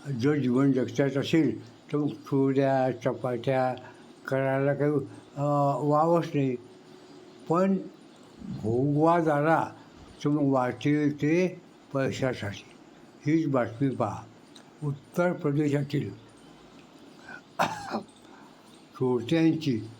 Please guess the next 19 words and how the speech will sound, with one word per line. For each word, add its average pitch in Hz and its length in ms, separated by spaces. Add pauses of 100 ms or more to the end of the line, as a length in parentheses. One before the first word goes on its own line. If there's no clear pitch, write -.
(340)
चोरी 135 420
न्यायालयीन 113 500
कोठडीत. 120 600 (1080)
म्हणजे 135 400
काय, 143 480 (300)
हे 151 140
सगळं 139 420 (420)
भोगवादासाठी 135 1500 (420)
जी 147 140
साधनं 123 440
लागतात 143 480 (500)
ती 170 280
साधनं 127 560 (460)
खरेदी 143 380
करण्यासाठी 135 680 (540)
सगळ्यात 147 340
इझी 135 340
पैसा 135 480 (440)
चोरी 131 640